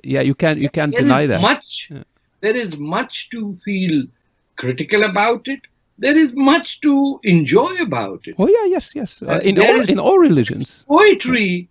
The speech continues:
Speaker 1: Yeah.
Speaker 2: Arabic poetry that is unbelievably erotic. <laughs>
Speaker 1: <laughs> That's true. That's true.
Speaker 2: The, the, the Hafiz and these poets who were gay friendly, for example,
Speaker 1: Oh,
Speaker 2: you
Speaker 1: yeah.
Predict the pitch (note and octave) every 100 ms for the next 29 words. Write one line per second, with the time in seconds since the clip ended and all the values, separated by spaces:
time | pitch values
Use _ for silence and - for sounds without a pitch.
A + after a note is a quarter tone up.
0 | _ - C4 - G3+ C4+ D4+ C4 F3 -
1 | D4 E4+ - C#4 A3 G3+ - G3 G#3 -
2 | _ _ _ _ _ _ _ A#3 G3+ -
3 | _ - F4 G4 G4 E4+ G4+ F#4+ E4+ D4+
4 | D#4+ D4 C4 D#4 F#4 F#4 - - - -
5 | _ _ E4+ - - - D#3 C3+ - _
6 | _ _ F3 A2+ - - - A#3+ D4+ -
7 | - _ D3+ D3 A3 B3+ D#3 - - B3
8 | A3 G3 - - F3 A3 A3+ G3+ E3+ A3+
9 | D4 - C#4 A#3+ G3+ A3 G#3+ G3 A3 F#3+
10 | - C#4+ C#4+ C#4 - A#3 A3 G3+ E3 -
11 | _ _ - C3 C4+ G4 - C#4 G3+ F3
12 | C3+ B2 E3+ D3+ B2+ D#3+ D#3 D#3 - C#3
13 | F#3